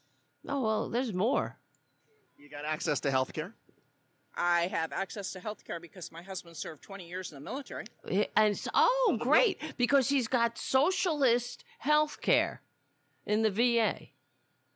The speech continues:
Speaker 1: I have access to health care because, because the V A, which is a socialized medicine system, and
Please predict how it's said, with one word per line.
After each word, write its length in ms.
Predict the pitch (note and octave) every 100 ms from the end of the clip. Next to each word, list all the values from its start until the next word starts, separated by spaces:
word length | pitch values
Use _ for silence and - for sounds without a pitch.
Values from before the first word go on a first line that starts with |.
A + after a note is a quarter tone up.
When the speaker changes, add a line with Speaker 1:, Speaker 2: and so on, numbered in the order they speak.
| _ _
Speaker 1:
I 200 | G3+ A3
have 200 | A3+ G#3
access 400 | G#3 G3 A3 G3
to 80 | G3
health 220 | G3 A3
care 160 | E4 F#3+
because, 720 | E3+ F#3+ G3 G3+ G3+ A3+ G#3 - _ -
because 580 | A3 B3 B3 G#3+ - - _
the 160 | F3+ A3
V 280 | G3+ B3 G#3+
A, 300 | A3 F3 - _ _ _ _ _ _
which 240 | G3 F#3+
is 160 | F#3 E3+
a 40 |
socialized 1080 | E3 G3 F3+ F3 F3 D#3 D3+ C#3 C#3+ - - - -
medicine 720 | E3+ E3 D#3+ D#3 - C#3 B2+
system, 680 | C3 - D#3 - A#2 G2+ -
and 380 | C3 B2 A#2